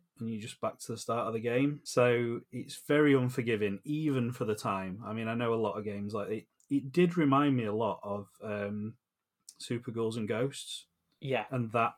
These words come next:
Speaker 1: level of difficulty and the, the similar knockback and even the map at the beginning, 'cause you follow a map up through where you start up to the castle, which looks practically the same as Ghouls and Ghosts, or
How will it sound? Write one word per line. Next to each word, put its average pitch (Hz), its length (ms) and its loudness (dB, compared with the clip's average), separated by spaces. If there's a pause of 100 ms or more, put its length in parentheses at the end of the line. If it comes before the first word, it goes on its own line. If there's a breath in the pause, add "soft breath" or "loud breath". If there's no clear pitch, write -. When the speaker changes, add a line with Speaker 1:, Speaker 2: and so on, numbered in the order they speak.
Speaker 1:
level 110 400 0
of 104 220 -4
difficulty 104 920 -4
and 107 380 -4 (120)
the, 113 180 -8 (120)
the 107 100 -2
similar 113 440 -2
knockback 107 640 -4
and 101 500 -4
even 156 240 6
the 135 80 6
map 131 340 2
at 123 60 0
the 123 60 -4
beginning, 113 420 0
'cause - 240 -10
you 104 140 -10 (240)
follow 117 360 2
a 101 60 2
map 113 300 -2 (120)
up 101 220 -6
through 101 440 -4 (360)
where 104 180 -2
you 101 120 -4
start 104 400 -2
up 98 160 -8
to - 120 -6
the 101 60 -2
castle, 104 500 -2
which - 240 -8
looks - 280 -6 (140)
practically 135 500 0
the 104 80 0
same 117 400 -2
as - 400 -6 (260)
Ghouls 107 220 -2
and 101 100 -6
Ghosts, 95 480 -6
or 95 220 -8